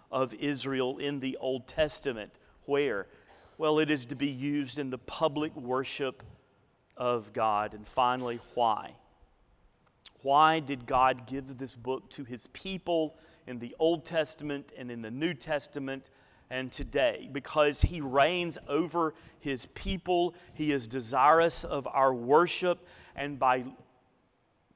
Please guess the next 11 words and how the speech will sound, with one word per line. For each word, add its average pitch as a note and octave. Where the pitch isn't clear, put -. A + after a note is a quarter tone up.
reading E3+
the E3
Psalms D#3
and B2
singing F#3+
the D#3+
Psalms, D3
we D3
can E3
be D3+
reminded D3